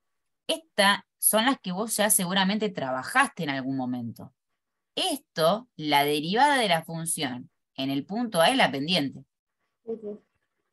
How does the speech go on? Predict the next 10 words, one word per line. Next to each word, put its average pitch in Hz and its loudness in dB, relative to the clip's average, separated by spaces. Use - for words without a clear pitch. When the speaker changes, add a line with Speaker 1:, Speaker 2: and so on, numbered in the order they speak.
Speaker 1:
¿Sí? 147 -6
Y 196 0
después 220 2
usaste 269 2
la 185 4
ecuación 247 0
recta 226 0
punto 208 -4
pendiente, 160 -2
¿sí? 190 -4